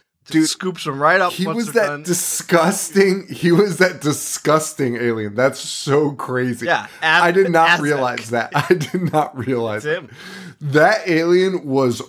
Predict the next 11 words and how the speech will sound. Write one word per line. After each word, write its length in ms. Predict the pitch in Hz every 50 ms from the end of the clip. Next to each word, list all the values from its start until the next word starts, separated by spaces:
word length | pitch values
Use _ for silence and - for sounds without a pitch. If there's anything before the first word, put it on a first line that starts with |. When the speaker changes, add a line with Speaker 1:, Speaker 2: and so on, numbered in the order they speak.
| _ -
Speaker 2:
horrifying 840 | - - - - 131 131 120 110 101 - 107 104 98 95 92 92 101
looking. 300 | 107 107 - - 117 113 - -
I 260 | 135 131 147 170 165
hated 360 | 135 156 151 151 139 135 135
everything 480 | 135 143 131 127 139 131 - 135 127 123
about 300 | 120 120 113 113 110 -
that 140 | 110 104
alien. 300 | 104 104 104 104 107 107 -
His 240 | 127 147 147 120 -
hairline 520 | 165 165 165 156 175 175 170 170 180 180
started 720 | - - - - - 131 135 143 135 131 127 120 113 110